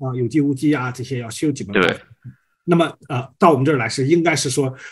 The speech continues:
Speaker 1: 因为，因为实际上我们，我们对应用数学的要求很高。
Speaker 2: 对，化工之所以难，其实就是因为数学方面的东西比较多。对于很多，尤其像我们环工的话，我们环工没有那么多的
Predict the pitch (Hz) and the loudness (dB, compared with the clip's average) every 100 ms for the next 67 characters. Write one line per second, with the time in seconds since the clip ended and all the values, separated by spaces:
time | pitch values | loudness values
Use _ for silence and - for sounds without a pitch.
0 | - - - 196 233 277 254 208 247 247 | -20 -20 -14 -4 2 6 6 6 4 6
1 | 214 165 - 233 269 180 139 143 170 165 | 6 4 -2 0 2 4 2 2 0 -2
2 | - _ - 180 165 156 170 214 202 214 | -10 _ 0 4 6 6 4 2 2 2
3 | 190 226 190 127 - 208 139 123 131 127 | 2 2 -2 -2 -6 -4 -4 -4 -4 -6
4 | 131 120 95 101 95 _ _ _ _ _ | -10 -14 -16 -16 -18 _ _ _ _ _
5 | _ - 214 202 214 196 208 247 208 131 | _ -2 0 4 4 6 4 4 2 2
6 | 95 85 95 120 127 123 127 104 107 117 | 2 0 0 -2 -4 -2 -2 -2 -2 2
7 | 110 117 - - - - _ - 202 117 | 2 0 -6 -20 -20 -20 _ -4 0 2
8 | 107 110 101 87 98 98 - 90 78 - | 2 2 0 -2 -4 -6 -8 -4 -4 -4
9 | 67 - - 110 110 90 85 107 110 - | -8 -6 2 4 4 2 2 4 2 0
10 | 123 110 123 - 107 92 - 104 135 151 | 0 0 2 2 0 -2 -2 -2 0 -2
11 | 131 110 101 87 90 98 110 127 110 131 | -2 0 0 -2 -6 -6 -6 -2 0 2
12 | 131 107 98 101 101 | 0 -2 -2 2 2